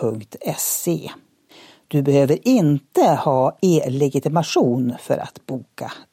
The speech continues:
tid. Vill du boka din tid via telefon kan du ringa noll sex elva,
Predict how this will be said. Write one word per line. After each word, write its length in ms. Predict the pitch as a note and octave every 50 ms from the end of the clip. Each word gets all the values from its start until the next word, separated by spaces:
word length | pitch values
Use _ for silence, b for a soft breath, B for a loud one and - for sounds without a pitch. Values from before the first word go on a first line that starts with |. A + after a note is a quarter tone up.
| - -
tid. 300 | - A3+ F3 B2+ C3 - - - - _ _ _ _ _ _ _ _ _ _ _ _ _ _ _
Vill 160 | - F#3+ G3+ G3+
du 80 | A3
boka 540 | G3+ A3 A#3 G#3+ - - - G3+ G3 G3 G3
din 180 | F#3 G3+ G3 F#3
tid 320 | - - F3 F3 F3 D#3+
via 280 | E3 E3+ E3 E3 E3 D#3+
telefon 720 | - - F3+ G3 G#3 - - B3 D4+ F#4+ D#4 G3 F3 E3
kan 200 | - G3 F#3+ F3+
du 100 | F3+ F3+
ringa 400 | F#3 F3 D#3 D3 D3 D3 D3 E3
noll 260 | - D#3+ G3 B3+ E4
sex 260 | - - D#4 - -
elva, 400 | C#4+ C4 B3 A3 G#3 A3 A3+ B3